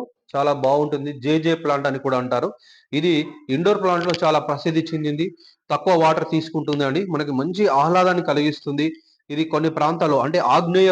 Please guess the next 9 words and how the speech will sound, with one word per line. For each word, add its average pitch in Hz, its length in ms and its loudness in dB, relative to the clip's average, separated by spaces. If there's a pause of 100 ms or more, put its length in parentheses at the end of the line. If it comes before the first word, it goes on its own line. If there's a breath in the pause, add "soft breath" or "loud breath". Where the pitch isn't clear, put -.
ప్రాంతంలో 160 500 0
పెట్టడం 147 240 0
వల్ల, 143 160 2
అంటే 143 200 0
ఇంటికి 165 340 -2 (640 soft breath)
ఆగ్నేయ 185 320 2
మూలలో 160 260 2 (220)
పెట్టడం 156 280 -2
వల్ల 156 120 2